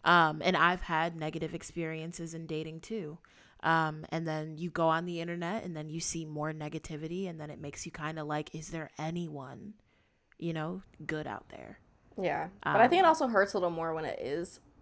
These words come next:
Speaker 2: um, someone of your own race disrespecting you, 'cause it's like,
Speaker 1: Mm-hmm.
Speaker 2: damn, we're supposed to be, you know, it's not like, I'm not saying we all need to, like, work out, but it's like, damn, you could have, like, <laughs> respected me a little bit more.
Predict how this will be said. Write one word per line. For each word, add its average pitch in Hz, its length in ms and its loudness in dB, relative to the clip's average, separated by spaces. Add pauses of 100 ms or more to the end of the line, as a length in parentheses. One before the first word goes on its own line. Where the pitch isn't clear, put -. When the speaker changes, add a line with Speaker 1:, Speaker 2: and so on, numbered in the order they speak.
Speaker 2:
um, 143 440 -2
someone 165 280 -2
of 156 100 -2
your 135 140 0
own 151 200 -6
race 165 320 -2
disrespecting 170 600 -6
you, 196 140 -4
'cause 233 160 -2
it's 190 160 0
like, 160 220 2
Speaker 1:
Mm-hmm. 151 360 -10
Speaker 2:
damn, 208 280 2
we're 170 80 2
supposed 196 280 -6
to 175 80 -2
be, 156 640 -4 (1000)
you 269 140 10
know, 277 120 12
it's 240 200 12
not 269 100 10
like, 247 140 10 (120)
I'm 247 100 10
not 240 160 8
saying 220 160 4
we 196 100 6
all 190 140 8
need 190 160 2
to, 190 80 2
like, 165 160 0
work 139 240 -4
out, 175 240 4
but 156 80 -2
it's 180 120 -6
like, - 200 -4
damn, 170 280 -2
you 202 120 0
could 240 140 4
have, 214 120 2
like, - 360 4
<laughs> 254 40 -2
respected - 580 2
me 160 120 -2
a 131 80 2
little - 220 2
bit - 180 2
more. - 380 -2